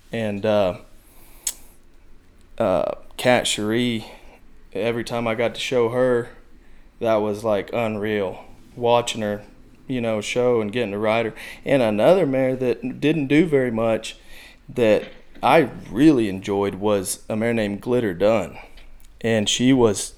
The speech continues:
tough. Like, like, I thought there, like, she's gonna run out of gas here a few times. And, and she was, her stamina and her try was, like, through the roof,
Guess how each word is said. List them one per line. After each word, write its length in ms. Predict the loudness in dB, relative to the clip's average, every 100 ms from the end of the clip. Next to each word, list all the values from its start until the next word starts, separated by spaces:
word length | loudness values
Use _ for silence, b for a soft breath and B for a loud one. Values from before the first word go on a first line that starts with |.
| -14
tough. 680 | -12 -6 2 4 4 2 -2
Like, 400 | 0 0 -2 -10 b b b b b b
like, 440 | -4 0 2 0 -4 4
I 160 | 6
thought 340 | 8 6 6 6
there, 200 | 0 0 0
like, 280 | 2 2
she's 180 | 0 -2
gonna 220 | 0 0
run 200 | 2 2
out 140 | 2 2
of 100 | 2
gas 400 | 2 4 2 0
here 200 | 2 0
a 60 |
few 180 | 0 -4
times. 480 | -2 -2 0 -2 -4
And, 220 | -4 -6 B B B -4
and 260 | 2 2 2
she 240 | 0 2
was, 760 | 2 2 0 -2 -4 -4 -8 b b b b b 0
her 180 | 2 2
stamina 580 | 0 0 2 4 4
and 200 | 4 2
her 160 | 0 -2
try 480 | -2 -4 0 2 2
was, 260 | 0 -2 0
like, 220 | -2 -2
through 280 | -2 0 0
the 120 | 0
roof, 480 | 0 2 2 -2